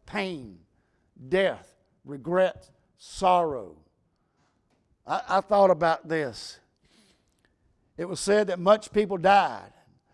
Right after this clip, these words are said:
I wonder what if some of those that died were not those that were rebelling or murmuring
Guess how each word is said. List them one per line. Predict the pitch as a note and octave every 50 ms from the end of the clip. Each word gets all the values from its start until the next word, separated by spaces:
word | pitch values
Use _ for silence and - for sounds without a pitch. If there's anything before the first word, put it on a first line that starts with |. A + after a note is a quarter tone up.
| _ _ _ - _ _ _ _ _ _ _ _ _
I | - D#3 G#3+ B3
wonder | A#3+ A#3 C4 C4+ B3+ A#3 A3
what | G3+ F#3+ A3 A#3+ A#3+
if | A3+ F#3 - - D#3
some | C#3+ - - A3+ C4 E4 D#4
of | B3 F3+
those | D3+ F#3 F#3+ G3 G3 G3 G3+ G3 D#3+
that | F#3 F#3 F#3+ D#3
died | C#3+ F3 F#3+ G3+ F#3+ F3 E3 D#3 D3+ D3+ C#3+ B2+ - _ _ _ _ _ _ _ _ _ _ _ _ _ _ -
were | D#3 D#3+ D#3+
not | D#3+ F3 F#3 F#3+ G3+ G3+ - _ - F3+
those | E3+ F#3 F3+ F#3 F#3 F#3 E3+ -
that | - F3 E3 - -
were | E3 D3+ C#3+ C#3+
rebelling | D3 C#3+ C3 B2 D#3+ E3 F3 F3 F3+ F3+ F3 F3 D#3+
or | D3
murmuring | C#3+ C#3+ D3 D#3 E3 E3+ F3 F3 E3+ E3+ E3 E3 D3+